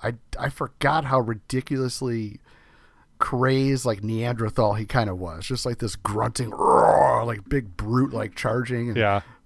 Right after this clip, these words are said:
Speaker 1: I don't know, just over grunt, o-, over talking. <laughs>
Speaker 2: Yeah.
Speaker 1: It was just gross.
Speaker 2: I love it. <sighs> All right, and now we have the main
Speaker 1: Tugboat
Speaker 2: event.
Speaker 1: splash.
Speaker 2: Yeah, but now we have the main event.
Speaker 1: And the main event,
Speaker 2: This was the
Speaker 1: sorry.
Speaker 2: reason for the tape. This was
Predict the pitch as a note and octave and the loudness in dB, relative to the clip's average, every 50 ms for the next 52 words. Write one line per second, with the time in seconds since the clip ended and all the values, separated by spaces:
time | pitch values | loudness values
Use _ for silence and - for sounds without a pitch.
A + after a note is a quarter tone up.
0 | _ _ _ - - D3+ B2 A2+ A2 A2 D#3 F#3 - - C3 C#3 B2+ C3 B2 A2+ | _ _ _ -4 -2 0 0 0 0 0 0 -2 -2 0 0 0 0 0 -2 -2
1 | G#2+ G2+ - A#2+ - - G2 G#2 A2+ A2+ - - C#3 B2+ C#3+ E3 D#3 D#3+ D3+ D#3 | -4 -6 -10 -12 -10 -6 -4 -4 -4 -4 -6 -6 -8 -6 -2 0 -2 0 2 0
2 | C#3+ A#2+ G2+ - _ - - G#2 G#2+ A2+ - B2+ G#2 - - - - - - - | -2 -2 -4 -8 _ -6 -2 -2 -2 -2 -4 -8 -12 -10 -10 -10 -10 -12 -6 -2
3 | A#2+ A#2 A2+ G2 F#2+ F#2+ G#2+ D#3 D#3 D3 D3 C#3+ A2+ - - - _ - A2+ G#2+ | 2 2 4 4 2 0 0 -2 -4 -2 -4 -6 -6 -6 -12 -18 _ -10 -6 -4
4 | A2 G#2+ A2 G#2 - - - - - - - - G#2+ G2 G2 F#2+ F#2+ F#2 G2+ G2+ | -4 -4 -4 -6 -10 -12 -14 -16 -20 -16 -12 -8 -6 -4 -4 -4 -4 -6 -8 -10
5 | - - - - - - - - - - - - - - - - _ _ - - | -10 -14 -20 -20 -20 -20 -20 -20 -20 -20 -20 -20 -20 -20 -20 -20 _ _ -10 -8
6 | - - G#3 - B2+ A#2+ B2 A2+ A2 - - - C3 B2 C3 C#3 D3+ F#3+ G#3 G3+ | -8 -8 0 4 6 6 8 6 4 2 0 0 2 4 6 6 8 6 8 8
7 | E3+ E3 D#3 C3 A#2 A#2 B2 A#2+ B2 B2 C#3 C3+ A2 G#2 C#3 C3 A#2+ - - - | 8 8 8 6 4 0 0 2 6 6 6 6 6 4 4 2 2 -2 -6 -4
8 | B2 A#2+ A#2 B2 D3 D#3 - - - - - - - _ _ C3 C3 B2 - - | 0 0 0 0 -2 -4 -8 -12 -12 -16 -20 -20 -20 _ _ 0 0 0 0 -4
9 | - - - - - - _ - - - A#2+ A2+ A#2+ B2+ C#3 D#3+ E3 D#3 C3 B2 | -18 -20 -20 -20 -20 -20 _ -20 -6 -6 -2 2 4 4 6 6 6 4 4 2
10 | B2+ B2 A#2+ A#2 A2+ A2+ G#2 A2 F#2+ F#2+ G2 - - A#2+ C3+ C#3+ D3+ C#3+ C3 C3 | 0 2 2 2 0 0 -2 -4 -6 -8 -10 -8 -2 0 0 0 0 0 -2 -4
11 | B2 A2 A2 C#3+ C#3 - E3 D#3 C3+ C#3 B2+ C3 C3 B2+ C3 B2+ A2+ - C3 B2 | -4 2 2 2 4 4 0 0 2 2 4 4 4 4 2 0 0 0 0 0
12 | A#2 - A#2 G#2+ G2+ G2+ - - _ _ _ _ _ _ _ _ _ _ _ _ | 0 -2 -2 -2 -2 -4 -8 -12 _ _ _ _ _ _ _ _ _ _ _ _
13 | _ _ _ _ _ _ _ _ - - _ _ _ _ _ _ _ _ _ - | _ _ _ _ _ _ _ _ -20 -20 _ _ _ _ _ _ _ _ _ -4
14 | A#2 A#2 B2 A2+ - B2 A#2 A2+ A2+ A2 G#2+ G#2+ G#2+ G#2 - - | 0 0 0 0 0 0 2 2 2 2 2 0 -2 -4 -6 -10